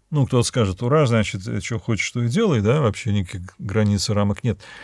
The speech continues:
Э, но это выбор человека. Это не обязательство приносить жертвы, соблюдать определённые,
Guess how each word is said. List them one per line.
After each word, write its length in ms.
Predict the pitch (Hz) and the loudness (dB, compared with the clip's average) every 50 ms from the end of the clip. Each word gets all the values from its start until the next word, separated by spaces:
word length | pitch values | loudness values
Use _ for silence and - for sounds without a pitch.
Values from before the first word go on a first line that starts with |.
| - - - - - _ _ _ - | -20 -20 -20 -20 -20 _ _ _ -8
Э, 220 | - 135 127 123 120 | -4 -2 0 2 2
но 280 | 117 117 117 117 117 | 4 4 4 4 4
это 220 | 113 107 - 131 110 | 2 2 2 0 0
выбор 360 | 98 147 170 151 135 120 - | 2 0 0 0 0 -2 -2
человека. 720 | - - - 95 90 90 85 87 - - - - - - _ _ _ _ _ _ _ _ _ _ _ _ _ _ _ _ _ _ - - - - | -4 -6 -6 -6 -10 -12 -12 -14 -16 -20 -20 -20 -20 -20 _ _ _ _ _ _ _ _ _ _ _ _ _ _ _ _ _ _ -20 -20 -14 -6
Это 240 | - 127 123 - 156 | -4 -2 0 2 2
не 160 | 147 151 156 | 4 4 6
обязательство 760 | 151 147 139 165 143 135 185 185 156 - 123 117 - - 127 | 6 4 4 4 4 6 6 6 6 6 2 -2 -2 -2 -4
приносить 520 | 98 120 123 123 127 131 120 - 170 156 123 | -2 0 0 0 2 0 0 0 -2 -2 -2
жертвы, 520 | 104 90 104 135 139 139 117 - 123 123 | -2 -2 0 2 2 2 0 -2 -2 -4
соблюдать 560 | - - 123 110 110 117 113 131 135 127 - | -2 -2 -2 -2 -2 -2 0 0 0 2 0
определённые, 760 | 127 98 - 117 101 107 117 117 123 127 127 123 120 117 110 | 0 0 0 -2 -2 0 2 2 2 4 4 4 4 4 2